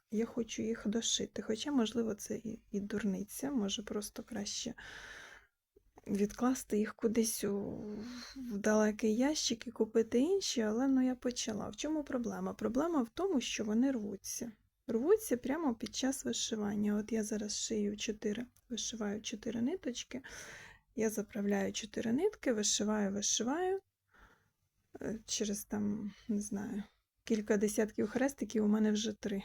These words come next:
Одна розірвалась і доводиться все обрізати, затягувати знову.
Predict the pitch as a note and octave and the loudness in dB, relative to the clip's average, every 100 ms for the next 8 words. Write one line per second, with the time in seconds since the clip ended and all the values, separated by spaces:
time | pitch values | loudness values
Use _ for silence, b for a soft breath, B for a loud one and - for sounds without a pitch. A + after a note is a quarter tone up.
0 | - C4 G#3+ A#3 G#3+ G#3 G#3+ G#3+ C4 D4 | -6 -4 2 4 4 2 0 0 0 2
1 | B3+ - - G3 G3+ A3 G#3 G#3 - G#3 | 2 0 -4 -4 -2 -2 -2 -4 -2 -4
2 | - - G#3+ - B B B B B B | -4 -4 -4 -6 B B B B B B
3 | B B B B B - _ _ _ - | B B B B B -20 _ _ _ -8
4 | - G#3 A3+ A3 C#4+ D#4 A#3 G#3+ A3+ C4 | -2 0 0 0 2 2 0 2 2 2
5 | A#3+ B3+ A#3 - A3 A3+ D4 F4 E4 | 2 2 2 2 4 6 6 8 6